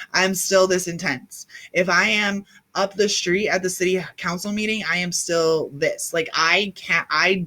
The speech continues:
do not know anymore. Again, I will emphasize the word anymore, cause there were years and years and years that I played the chameleon.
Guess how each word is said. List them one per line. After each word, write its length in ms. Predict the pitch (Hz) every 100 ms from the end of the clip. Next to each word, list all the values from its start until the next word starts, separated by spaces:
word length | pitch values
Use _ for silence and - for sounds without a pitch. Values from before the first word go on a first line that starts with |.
| -
do 200 | 185 196
not 460 | 202 180 180 185
know 360 | 180 175 170 185
anymore. 760 | 160 170 208 233 180 139 143 131
Again, 280 | 165 165 139
I 100 | 147
will 180 | 156 143 _
emphasize 680 | 160 190 190 233 202 190 185
the 100 | 170
word 220 | 165 160 143
anymore, 500 | 151 147 131 101 - _ _ _ _ _ _
cause 180 | 160 147
there 140 | 175
were 140 | 156
years 520 | 135 151 180 202 233 - - -
and 180 | 147 151
years 380 | 165 170 170 - - _
and 160 | 151 151
years 320 | 156 156 139
that 100 | 139
I 80 | 135
played 280 | 143 135
the 60 | 127
chameleon. 520 | - 143 120 - -